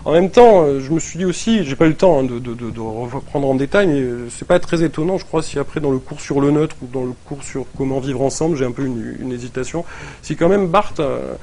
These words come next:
euh, croise, hein, cette, cette référence à une tradition herméneutique particulière où le sens ne, ne, ne prend pas, parce qu'il cite à un endroit, je crois, la, la Kabbale et, la,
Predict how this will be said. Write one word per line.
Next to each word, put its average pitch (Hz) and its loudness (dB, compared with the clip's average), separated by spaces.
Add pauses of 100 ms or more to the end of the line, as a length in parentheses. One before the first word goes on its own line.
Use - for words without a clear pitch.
(380)
euh, 98 0
croise, 202 8
hein, 131 4
cette, 131 2
cette - 0
référence 160 4
à 139 4
une 131 2
tradition 147 4
herméneutique 139 2
particulière 139 0
où 123 -4
le 123 -4
sens 147 -2
ne, 127 0
ne, 117 -2
ne 117 -2
prend 123 0
pas, 185 4
parce 170 -4
qu'il 147 -2
cite - -4
à 165 2
un 143 2
endroit, 135 0
je 135 -4
crois, - -6
la, 120 -4
la 120 -6
Kabbale 135 -4
et, 127 0
la, 113 -8